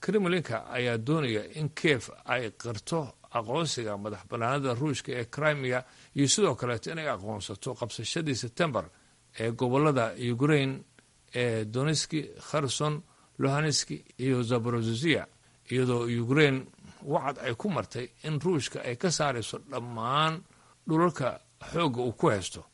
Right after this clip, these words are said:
waxayna meesha ka saartay wax wada hadal ah oo dhex bari doona iyada iyo Moscow inta si buuxda ay ula wareegayso gacan ku haynta dhulkeeda.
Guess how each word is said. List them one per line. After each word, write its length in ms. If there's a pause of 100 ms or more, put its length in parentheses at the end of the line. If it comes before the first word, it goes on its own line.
(380)
waxayna 340
meesha 280
ka 100
saartay 380
wax 220
wada 240
hadal 320
ah 160
oo 680
dhex 160
bari 200
doona 460 (160)
iyada 320
iyo 320
Moscow 580
inta 200
si 160
buuxda 640
ay 60
ula 220
wareegayso 600 (460)
gacan 240
ku 140
haynta 220
dhulkeeda. 460